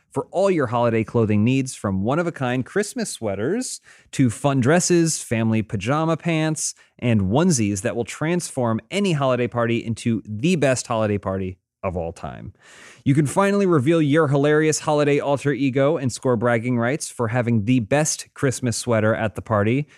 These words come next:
just like you always wanted. I've actually been to a lot of Christmas sweater parties, and I always wear my Tipsy Elves there. Um, seriously, there's a lot of cool designs,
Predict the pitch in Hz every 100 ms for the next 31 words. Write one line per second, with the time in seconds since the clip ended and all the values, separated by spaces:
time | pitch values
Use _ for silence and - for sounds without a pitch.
0 | - 98 - 98 101 92 92 92 95 101
1 | 123 107 101 - 104 101 107 117 117 120
2 | 139 - 123 104 - _ _ _ - -
3 | 143 143 120 135 127 123 127 117 123 143
4 | 143 - _ _ - 113 107 113 - 180
5 | 190 127 104 110 101 98 101 - 95 90
6 | 92 101 123 151 _ _ _ 135 127 120
7 | 117 113 - - 185 170 175 151 143 120
8 | 120 139 151 131 - 147 123 120 123 123
9 | 120 -